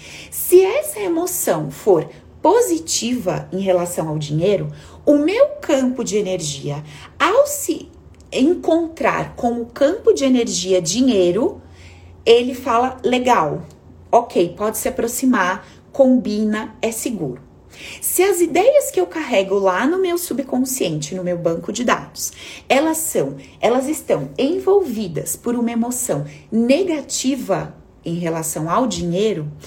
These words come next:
então o meu campo de energia,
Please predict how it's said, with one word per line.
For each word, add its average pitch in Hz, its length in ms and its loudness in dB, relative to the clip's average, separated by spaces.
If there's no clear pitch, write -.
então 254 600 0
o 294 100 4
meu 294 340 4
campo 190 500 0
de 156 140 -2
energia, 156 720 -4